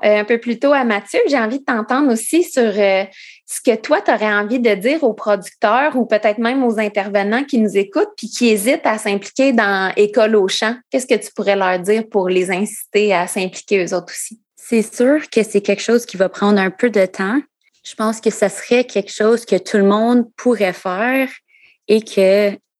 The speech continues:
Speaker 2: ça pourrait amener quelque chose aux jeunes aussi. C'est, c'est, c'est bien aux producteurs aussi. C'est, c'est une fierté de démontrer nos entreprises au,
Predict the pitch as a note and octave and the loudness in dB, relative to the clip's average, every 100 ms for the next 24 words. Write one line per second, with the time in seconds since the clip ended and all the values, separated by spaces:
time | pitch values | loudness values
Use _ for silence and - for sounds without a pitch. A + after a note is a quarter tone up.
0 | _ - - F#3 - G3 G3 F#3 G3 A3+ | _ -8 -4 -4 -2 0 2 4 4 4
1 | A3+ F#3+ F3+ - G#3 F#3 F3+ F3 G3+ F#3+ | 0 -2 -4 0 2 2 0 0 0 2
2 | F3 - F#3+ F#3 - _ _ _ _ _ | 0 -2 -6 -6 -10 _ _ _ _ _
3 | _ _ - G#3 G#3 G3+ F#3+ F#3+ G#3 - | _ _ -10 0 4 4 4 2 -4 0
4 | A3 G3+ G3 F3+ G3 A3+ A#3 A#3 F#3 - | 2 4 2 0 0 0 0 -2 -4 -2
5 | G#3 G3+ G3 - C4 D4 G#3 G3 - - | 0 0 -2 -2 0 0 0 -2 -2 -4
6 | F#3+ - G3+ F#3 - A#3 C4+ G#3+ G#3 G3 | -6 -2 -2 -2 -2 -2 0 0 0 -2
7 | F#3+ - A3+ G#3+ G3 F#3 - F#3 - G#3+ | -4 -4 -2 -2 -4 -6 -4 -6 -2 -2
8 | G#3+ G3 F3+ E3+ E3 E3 | 0 0 0 -2 -6 -10